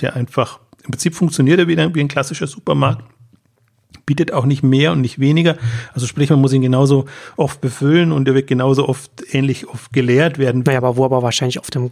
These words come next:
Speaker 2: auf dem Quadratmeter mehr Produkt unterzubringen ist.
Speaker 1: Absolut, genau. Das ist, das ist der Punkt.
Speaker 2: Das ist ja der große Unterschied.
Speaker 1: Das ist der Punkt, ähm, also dass, dass, dass, dass man's eben also quasi Darkroom-mäßig,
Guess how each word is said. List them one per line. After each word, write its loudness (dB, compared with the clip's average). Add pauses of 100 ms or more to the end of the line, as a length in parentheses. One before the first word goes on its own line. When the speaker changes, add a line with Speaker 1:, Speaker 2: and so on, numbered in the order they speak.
(120)
Speaker 2:
auf -10
dem -2
Quadratmeter -2
mehr -2
Produkt -6
unterzubringen -6
ist. -12
Speaker 1:
Absolut, -2
genau. 0
Das -2
ist, -4
das 2
ist -2
der 0
Punkt. -8
Speaker 2:
Das 0
ist 0
ja 2
der 2
große 0
Unterschied. -4 (600)
Speaker 1:
Das 0
ist -6
der 2
Punkt, 0 (100)
ähm, 0
also 0
dass, -2
dass, -4
dass, -4 (100)
dass -2
man's 2
eben -2
also -2
quasi -6 (840)
Darkroom-mäßig, 0